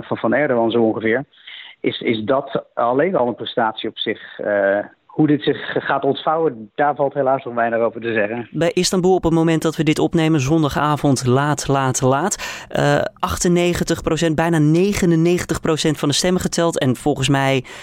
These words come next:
Speaker 2: nou, het, het scheelt echt de, een tiende van een procent of zo, pak een beet, eh.
Speaker 1: Ja, het gaat echt om een, om een handjevol stemmen. Eh, op, op vijftien miljoen, op een totaal van zestien miljoen gaat het, geloof ik, over, eh, nou ja, zeg,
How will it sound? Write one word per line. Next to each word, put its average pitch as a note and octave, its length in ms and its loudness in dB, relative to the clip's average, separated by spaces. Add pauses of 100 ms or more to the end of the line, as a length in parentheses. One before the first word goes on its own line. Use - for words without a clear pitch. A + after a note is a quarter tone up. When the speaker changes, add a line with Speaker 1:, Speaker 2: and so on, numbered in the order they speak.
(120)
Speaker 2:
nou, A2 200 -2
het, - 220 -2
het - 200 -4
scheelt B2+ 440 0
echt - 280 -2
de, - 340 -2
een C3 220 0
tiende G#3 280 2
van D3 140 -2
een C3+ 80 -2
procent A3+ 400 -2
of D3+ 80 -2
zo, A2+ 180 2
pak A#2 200 -2
een A#2+ 100 2
beet, G#2+ 380 0
eh. G#2+ 180 0 (240)
Speaker 1:
Ja, D3+ 340 0
het D3 140 0
gaat C#3+ 260 -4
echt C#3+ 200 -4
om C#3+ 240 -4
een, C3+ 120 -2
om C#3 120 -4
een B2 100 0
handjevol C3+ 580 -2
stemmen. D3+ 640 -2
Eh, B2 120 4
op, C3 220 -4
op C#3 200 -2
vijftien C#3 440 -2
miljoen, C3+ 360 4
op B2+ 80 0
een B2+ 60 -6
totaal C3 320 -2
van B2+ 100 -6
zestien C#3 320 -4
miljoen C3+ 280 2
gaat C3 140 -4
het, B2+ 160 -10
geloof B2+ 240 2
ik, B2+ 120 -2
over, A#2+ 380 2
eh, B2 60 0
nou B2 180 0
ja, A#2+ 60 -2
zeg, B2 180 -6